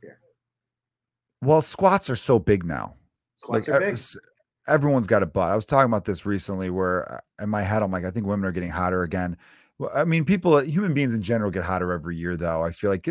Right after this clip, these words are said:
Speaker 2: well, we evolve. It's like, I don't like comparing athletes of different eras 'cause it's not fair. Technology gets better. You know, there's been, there was football, like, Gale Sayers was one of the best running backs of his era.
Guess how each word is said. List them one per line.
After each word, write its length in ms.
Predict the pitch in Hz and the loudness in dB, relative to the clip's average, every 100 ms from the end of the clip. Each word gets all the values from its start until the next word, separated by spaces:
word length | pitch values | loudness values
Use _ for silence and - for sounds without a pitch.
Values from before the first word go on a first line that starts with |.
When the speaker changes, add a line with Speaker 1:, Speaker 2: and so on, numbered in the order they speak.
| 202 | 4
Speaker 2:
well, 160 | 214 | 4
we 180 | 208 220 | 4 2
evolve. 580 | 175 147 135 135 120 87 _ - - | 2 6 8 8 6 2 _ -20 -8
It's 160 | 165 - | -4 4
like, 200 | 208 - | 4 6
I 160 | 139 | 6
don't 180 | 190 208 | 6 4
like 200 | 196 190 | 2 0
comparing 640 | - 135 139 151 147 139 - | -2 -6 -2 2 2 0 -4
athletes 400 | 127 127 - 131 | 2 2 2 -2
of 100 | 131 | -2
different 300 | 107 131 123 | -2 -2 0
eras 300 | 127 127 127 | 2 4 4
'cause 160 | - 107 | 0 -8
it's 160 | 110 - | -4 2
not 180 | 120 | 2
fair. 380 | - - 113 120 | 2 2 4 4
Technology 520 | 110 101 113 113 98 | 2 -4 -2 -2 -2
gets 160 | 104 101 | -4 -6
better. 420 | - 104 104 104 - _ _ _ _ - | 0 2 2 0 -4 _ _ _ _ -2
You 100 | 117 | 2
know, 80 | 117 | 2
there's 120 | 143 | 2
been, 160 | 139 - | 0 0
there 100 | 147 | 2
was 140 | 139 - | 2 2
football, 280 | 156 - | -2 2
like, 100 | 160 | 2
Gale 180 | - 190 | 4 2
Sayers 400 | 156 151 135 113 110 | 4 2 4 4 0
was 120 | 104 | -2
one 100 | 123 | 0
of 20 | |
the 60 | 110 | 2
best 180 | 117 107 | 2 2
running 200 | 117 110 | 0 0
backs 280 | 95 101 - | 2 0 0
of 60 | 98 | -4
his 120 | 87 | -2
era. 400 | 101 104 98 90 | -2 0 2 0